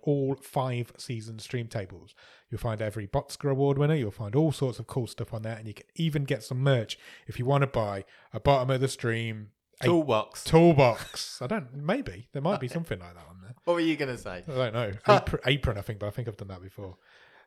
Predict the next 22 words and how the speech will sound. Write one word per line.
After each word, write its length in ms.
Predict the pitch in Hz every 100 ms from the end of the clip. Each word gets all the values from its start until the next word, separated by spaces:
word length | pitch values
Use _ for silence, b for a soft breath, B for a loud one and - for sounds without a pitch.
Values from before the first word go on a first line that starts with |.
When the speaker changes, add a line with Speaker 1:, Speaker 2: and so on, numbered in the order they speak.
| -
Speaker 1:
Um, 360 | 131 135 135 127 _ _ _ _ _ _ _ _ _ _ -
check 140 | 170
us 60 | 143
out 40 |
on 60 | 143
Patreon, 540 | 160 170 - 180 185
patreon 360 | 165 156 160 143
dot 140 | 143
com 200 | - 143
slash 300 | 123 139 120 - -
dot 140 | 143 -
com, 240 | 156 254 B B B
patreon 400 | - 165 - 147
dot 180 | 139 139
com 200 | - 135
slash 280 | 127 139 -
bottom 200 | 139 117
of 40 | 120
the 60 |
stream 260 | - 135 123
for 100 | 123
that. 320 | 156 156 -